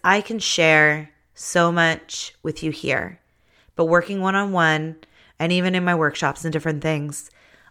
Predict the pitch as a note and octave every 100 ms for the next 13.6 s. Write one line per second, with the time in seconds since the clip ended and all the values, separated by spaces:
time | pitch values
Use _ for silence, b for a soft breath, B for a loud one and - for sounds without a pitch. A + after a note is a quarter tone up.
0 | b F3 F3 E3 E3+ E3+ E3+ E3+ - -
1 | _ _ - F3+ - D#3+ - D#3+ D#3 D3+
2 | D#3 D3 - C#3+ C#3+ D3+ C#3+ C#3 C#3+ -
3 | _ C#3+ C#3+ C#3+ C#3+ D3+ C#3+ C#3+ C#3+ C3
4 | - - _ _ - D3 - _ _ _
5 | _ _ _ _ _ - E3 D#3 D#3+ D3
6 | C3+ - D#3+ - F3 D3 C#3+ C#3+ C#3+ -
7 | E2 - - - - _ _ _ _ _
8 | _ - F3 F#3+ F#3+ F3+ G3 D#3 D#3 D#3
9 | D3+ D3+ C#3+ C#3+ - C#3+ C#3+ C#3+ - -
10 | - - - D2 - - - b b b
11 | E3 D#3+ - - D#3+ D3+ _ - F3 E3
12 | D#3+ D#3+ D3+ D3 D#3 D3 D3 C#3 C#3 C#3+
13 | C#3+ C#3 - C3+ F#2+